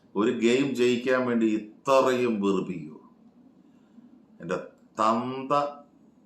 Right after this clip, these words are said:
പൊരിച്ചിട്ട് പോലും എനിക്ക് ഫു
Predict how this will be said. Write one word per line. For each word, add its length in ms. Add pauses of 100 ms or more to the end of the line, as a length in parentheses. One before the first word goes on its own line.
(320)
പൊരിച്ചിട്ട് 500
പോലും 460
എനിക്ക് 380 (800)
ഫു 140